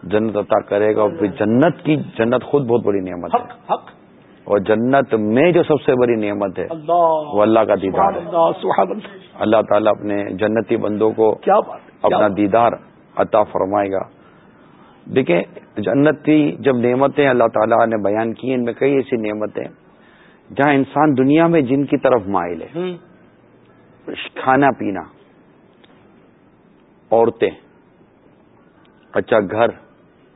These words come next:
Speaker 2: سواری،
Speaker 1: سواریاں، تو اس طرح کی چیزیں جس میں انسان دنیا میں دلچسپی لیتا ہے اور جس کے لیے انسان کچھ کرتا ہے۔
Speaker 2: اللہ، اللہ۔ بلکہ ساری زندگی ان چیزوں کو کرنے میں،
Speaker 1: اللہ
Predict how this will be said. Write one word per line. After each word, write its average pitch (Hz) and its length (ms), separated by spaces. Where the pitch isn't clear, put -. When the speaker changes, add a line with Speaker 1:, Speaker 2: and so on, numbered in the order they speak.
Speaker 2:
سواری، 147 240
Speaker 1:
سواریاں، 110 420
تو - 160
اس 165 200
طرح 147 240
کی 165 160
چیزیں 151 320
جس 147 280
میں 151 140
انسان 139 400
دنیا 143 340
میں 156 140
دلچسپی 131 580
لیتا 135 260
ہے 143 60
اور 139 40
جس 123 180
کے 143 120
لیے 143 140
انسان 139 300
کچھ 135 200
کرتا - 320
ہے۔ 87 40
Speaker 2:
اللہ، 170 180
اللہ۔ 180 260
بلکہ 180 180
ساری 202 320
زندگی 202 360
ان 202 80
چیزوں 208 220
کو 220 80
کرنے 175 300
میں، 175 240
Speaker 1:
اللہ 151 220